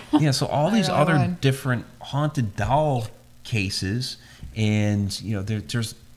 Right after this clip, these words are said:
Speaker 2: plenty of 'em all over the world. Most of the dolls are, you know, pretty creepy-ish. But
Speaker 1: I
Speaker 2: Annabelle,
Speaker 1: don't like
Speaker 2: Annabelle
Speaker 1: those.
Speaker 2: is very, very unassuming. So,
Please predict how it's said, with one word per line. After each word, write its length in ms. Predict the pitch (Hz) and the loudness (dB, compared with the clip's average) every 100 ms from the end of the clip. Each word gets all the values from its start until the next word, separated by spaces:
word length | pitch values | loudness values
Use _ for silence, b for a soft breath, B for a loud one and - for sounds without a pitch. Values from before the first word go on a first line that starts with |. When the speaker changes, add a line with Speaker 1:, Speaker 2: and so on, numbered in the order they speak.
| - | -14
Speaker 2:
plenty 400 | - 127 175 175 | -2 2 2 2
of 100 | 98 | 0
'em 80 | 101 | 0
all 160 | 107 | 0
over 160 | 120 110 | 0 0
the 80 | 95 | -2
world. 460 | 95 127 151 113 B B 120 | 0 0 0 -2 B B 4
Most 260 | 147 - | 4 4
of 60 | 254 | 0
the 20 | |
dolls 300 | 120 101 113 | 2 2 2
are, 140 | 117 113 123 | 0 -2 0
you 140 | 131 | 2
know, 160 | 127 127 - - - - - - - - - | 0 -2 -14 -20 -20 -20 -20 -20 -20 -20 -20
pretty 240 | - 151 175 | -6 -4 -4
creepy-ish. 800 | - 151 220 120 87 - - - - - - _ - | -2 0 2 4 2 0 -6 -12 -20 -20 -20 _ -2
But 200 | 143 - | 0 2
Speaker 1:
I 40 | 165 | 2
Speaker 2:
Annabelle, 400 | 240 160 117 110 | 2 4 4 2
Speaker 1:
don't 100 | - | 2
like 120 | 160 | 2
Speaker 2:
Annabelle 300 | 240 123 110 | 4 2 2
Speaker 1:
those. 80 | 120 | 2
Speaker 2:
is 40 | |
very, 400 | 104 101 107 156 | 2 2 2 2
very 340 | 135 98 120 - | 2 2 2 0
unassuming. 720 | 95 123 - 196 196 69 73 - - - - - - - - - - - - - - | 0 0 0 -2 -2 -4 -8 -14 -20 -20 -20 -20 -20 -20 -20 -20 -20 -20 -20 -20 -14
So, 580 | - 123 123 123 120 | 0 4 6 6 4